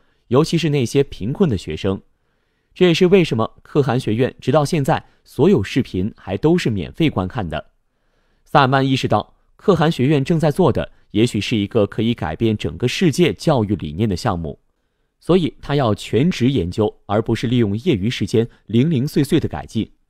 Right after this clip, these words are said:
萨尔曼的可汗学院在社会上也引起了很大反响，就连比尔盖茨也收看了他的视频。最终，盖茨基金会投资了五百五十万美元，帮助可汗学院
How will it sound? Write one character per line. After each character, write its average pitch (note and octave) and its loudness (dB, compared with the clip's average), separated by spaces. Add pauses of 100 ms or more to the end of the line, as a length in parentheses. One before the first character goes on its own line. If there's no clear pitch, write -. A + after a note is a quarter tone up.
(720)
萨 - 0
尔 E3+ 4
曼 F3 2
的 D3+ 2
可 D#3 -2
汗 D3+ 0
学 C#3+ 0
院 D#3+ 0 (140)
在 A#2 0
社 B2 -2
会 A#2 0
上 F#2 -4
也 E2 -4
引 E2 -2
起 C3 -6
了 E2+ -2
很 F2 -12
大 B2 -4
反 F2+ -6
响， E2+ -8 (440)
就 D3 2
连 B2+ 4
比 D3 2
尔 C3+ 4
盖 B2+ 0
茨 A2 -4
也 E2 -6
收 A2+ -2
看 G2+ -8
了 E2 -8
他 - -10
的 F2+ -8
视 F#2+ -6
频。 F2 -10 (520)
最 D#3 2
终， D#3 2 (280)
盖 D#3+ 0
茨 C3 -2
基 D3 -4
金 D#3 0
会 D3 -2 (120)
投 - -2
资 B2 -2
了 A#2 0
五 A#2 -2
百 B2+ 0
五 G2 -6
十 - -6
万 D#3 2
美 E2 -4
元， E2 -6 (480)
帮 F3 2
助 D3+ 0
可 - -2
汗 C3+ 0
学 A#2 -2
院 C#3 0